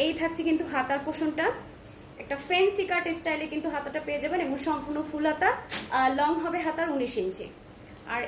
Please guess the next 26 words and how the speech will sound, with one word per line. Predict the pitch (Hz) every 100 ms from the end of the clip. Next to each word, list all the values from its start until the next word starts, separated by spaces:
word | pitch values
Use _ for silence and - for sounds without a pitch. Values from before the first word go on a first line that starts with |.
| - 294
এই | 339
হচ্ছে | 349 - 440 233
ড্রেসের | 254 254 262 208
বডিটা, | 196 180 - - - - - - - - - - - -
এই | 208 196
দেখেন, | 196 196 226
এটা | 269
হচ্ছে | 285 285 320 254
ড্রেসের | 254 262 302 330 - - - - - - - 226
লোয়ার | 247 285 294
পোর্শনটা। | 320 320 339 330 392 320
লোয়ার | 294 320
পোর্শনে | 330 - 370 381 359
কিন্তু | 330 415 508 - - - -
সুন্দর | 381 381 381 392 392 339
করে | 330 392
লেসের | 285 269 277 254
কাজ | 220 -
পেয়ে | 208 190
যাবেন। | 185 175 208
এই | 185
যে | 185
দেখেন, | 170 - 196
মাশাআল্লাহ, | 220 220 226 - 196 196 -
কতটা | 302 330 370 349 -
সুন্দর। | 247 208